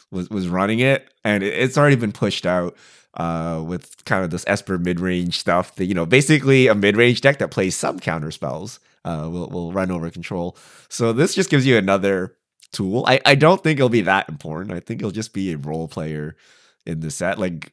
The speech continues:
it, you know, we were living in Nephalia Drown Yard Control Standard or something. Like, this is your, your golden ticket out, but, eh, if people just playing a couple of Make Disappears here or there, it won't be too big of a deal.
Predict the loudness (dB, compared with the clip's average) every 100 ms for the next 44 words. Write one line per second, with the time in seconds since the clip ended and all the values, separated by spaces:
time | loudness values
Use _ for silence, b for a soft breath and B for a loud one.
0 | -6 -4 2 4 4 6 6 6 8 8
1 | 6 4 4 2 4 6 8 6 4 2
2 | 4 4 6 4 4 -2 0 0 0 0
3 | 0 0 -4 -6 -8 -8 -8 -2 -2 0
4 | -2 -2 -4 -6 -6 -6 -2 -2 -2 -2
5 | -4 0 2 2 0 0 0 -2 _ b
6 | b b b b b _ -2 2 2 2
7 | 4 4 4 4 4 2 2 2 2 0
8 | -2 -2 -2 -2 -2 -2 -2 -4 -4 -4
9 | -4 -4 -4 -4 -6 -8 -8 -10 -8 -6
10 | -6 -8